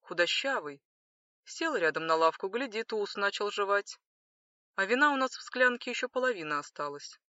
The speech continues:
«Вы, — спрашивает казак, — не здешние москали?» Я ему отвечаю тонким голосом, вежливо: «Совершенно верно. Мы из Великой России, странные люди,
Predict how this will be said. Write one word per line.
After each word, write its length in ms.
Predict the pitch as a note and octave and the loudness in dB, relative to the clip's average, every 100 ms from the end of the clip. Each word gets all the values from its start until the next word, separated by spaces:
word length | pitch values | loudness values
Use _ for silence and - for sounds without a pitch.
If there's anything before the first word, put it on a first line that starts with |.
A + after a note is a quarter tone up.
| _ _ _ _ _ - | _ _ _ _ _ -6
«Вы, — 320 | F3+ A#3 D4+ | -4 -2 -4
спрашивает 680 | - - C4+ - B3 A#3+ - | -8 -4 -4 -4 -6 -6 -4
казак, — 540 | A#3+ A#3 A3+ - - _ | -4 -4 -6 -8 -20 _
не 200 | D#3 F3+ | -8 -8
здешние 580 | F3 F3+ D#4 - - D3+ | -8 -4 -4 -4 -6 -6
москали?» 560 | D#3+ - - F3 A#3 D#4 _ _ _ _ _ _ _ | -6 -6 -2 -2 -2 -10 _ _ _ _ _ _ _
Я 180 | E3 D#3 | -10 -6
ему 160 | D#3+ E3+ | -4 -4
отвечаю 480 | - G#3+ - E3+ D3+ | -6 -8 -4 -4 -4
тонким 440 | E3+ E3+ F3+ F3+ | -6 -8 -10 -10
голосом, 460 | F3 F3+ - - F3 _ _ _ _ | -8 -10 -12 -18 -20 _ _ _ _
вежливо: 640 | D3 D3 D3+ D#3+ F#3 G#3 - _ _ _ | -6 -4 -2 -4 -4 -6 -10 _ _ _
«Совершенно 600 | - D4+ D#4 - E4 D4+ | -6 -2 -2 0 -2 -2
верно. 440 | B3+ B3+ A#3+ B3 _ _ - | 0 0 0 -8 _ _ -6
Мы 180 | C4 D4 | -2 0
из 80 | C4 | 0
Великой 340 | C#4 C#4+ C4+ | -2 2 6
России, 480 | B3 A#3+ - A3+ A3 | 6 6 -2 -8 -10
странные 560 | - C4+ C4+ A#3 G3+ | -2 2 2 2 -4
люди, 460 | F#3 A3 A#3+ G3 | -6 -6 -8 -8